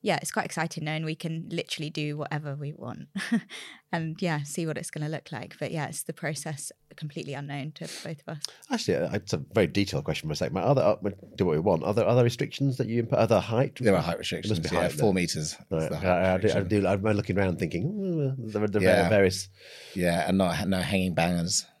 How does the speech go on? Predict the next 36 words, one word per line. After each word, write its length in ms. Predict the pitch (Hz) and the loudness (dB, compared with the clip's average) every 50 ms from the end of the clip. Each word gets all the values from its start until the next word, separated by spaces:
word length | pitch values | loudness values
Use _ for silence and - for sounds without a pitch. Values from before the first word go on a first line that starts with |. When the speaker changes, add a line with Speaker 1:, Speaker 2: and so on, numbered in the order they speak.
| _ _ _ - | _ _ _ -2
Speaker 2:
No 100 | 113 101 | 2 2
what? 160 | 107 - - 107 | 2 2 0 -2
Hanging 160 | 110 110 107 | 0 2 2
Speaker 3:
No 40 | 101 | 4
hanging 200 | 101 104 104 95 | 4 4 4 4
Speaker 2:
banners? 320 | - 92 92 90 87 85 | 6 4 4 4 4 2
Speaker 3:
banners. 100 | 82 87 | 4 6
However 260 | 110 107 107 104 87 104 | 8 8 8 8 6 6
you 120 | 101 98 | 4 4
can 220 | - - 101 98 | 4 4 2 4
put 120 | 95 101 82 | 4 2 0
a 40 | 87 | 0
banner 220 | - 87 85 85 | 0 0 2 2
around 200 | 85 87 87 82 | 2 0 0 0
a 40 | 85 | 0
light, 240 | 87 85 85 80 - _ _ _ - | 0 0 0 -2 -4 _ _ _ -10
lighting 280 | 82 80 80 - - 82 | -8 -8 -6 -6 -8 -10
grid. 220 | 78 85 85 - - _ - 165 | -8 -8 -10 -10 -12 _ -14 -14
Speaker 2:
Okay, 260 | 190 185 190 190 147 131 - _ - | -12 -10 -8 -8 -8 -8 -10 _ -10
we'll 160 | 117 104 95 | -6 -4 -4
have 80 | 95 95 | -4 -4
to 60 | 95 | -6
look 60 | 90 | -4
at 60 | 87 78 | -4 -4
the 60 | 78 | -4
detail. 340 | 87 85 80 - 87 85 - - _ - | -4 -4 -4 -4 -6 -6 -8 -12 _ -14
Speaker 1:
Yeah. 180 | 208 202 196 190 180 - | -12 -12 -12 -12 -10 -6
Speaker 2:
No, 120 | 95 87 80 | -4 -4 -2
Speaker 3:
Yeah. 160 | 78 76 78 | 0 -2 0
Speaker 2:
no, 60 | 80 | -2
I 60 | 73 82 | -2 -2
think, 220 | - 95 82 60 | -2 -4 -4 -2
uh, 100 | 80 85 - | -2 -4 -2
well, 180 | - 78 76 76 | -2 -4 -4 -2
we're 100 | 76 90 | 0 0
gonna, 180 | 101 98 85 | 2 2 0